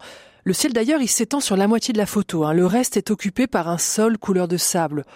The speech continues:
Au fond, dans le lointain, on distingue quelques habitations,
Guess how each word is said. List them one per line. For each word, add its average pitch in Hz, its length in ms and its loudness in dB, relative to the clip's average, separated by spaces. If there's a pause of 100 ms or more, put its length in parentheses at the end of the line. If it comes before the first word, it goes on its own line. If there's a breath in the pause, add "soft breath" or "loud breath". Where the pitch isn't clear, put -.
(360 loud breath)
Au - 100 0
fond, 302 420 0
dans 196 160 2
le 202 80 4
lointain, 185 520 0
on 190 220 0
distingue 185 460 -2
quelques 160 380 -2
habitations, 170 680 -2